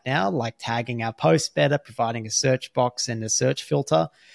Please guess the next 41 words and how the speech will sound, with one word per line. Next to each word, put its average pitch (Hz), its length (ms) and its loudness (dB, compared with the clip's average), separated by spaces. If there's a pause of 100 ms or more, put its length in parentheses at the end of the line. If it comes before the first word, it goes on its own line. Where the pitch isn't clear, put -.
(220)
But 139 140 -2
something 151 420 2
else 151 220 4
that 165 80 -6
we're 131 80 -6
really 135 300 0
excited 135 420 2
to - 80 -16
do 180 400 -4
is 151 140 -2
to 139 100 -10
create 139 340 0
a 131 40 -2
bit 139 160 -2
of 135 100 -4
a 123 40 -8
brain 147 580 -2 (380)
in 151 200 0
Chat 139 280 0
G 139 160 0
P 135 160 0
T, 151 380 4
creating 139 480 0
our 131 180 0
own 151 180 0
custom 147 440 -4
Chat 147 280 0
B-, 147 200 0 (160)
Chat - 240 2
G 147 140 -2
P 147 160 -2
T, 156 440 4 (400)
uploading 175 520 2
the 156 80 -4
transcript 143 680 -2
of 117 100 -4 (140)
every 147 400 0
single 139 540 -2
episode 120 500 -2
we've 117 220 -4
recorded. 139 640 -2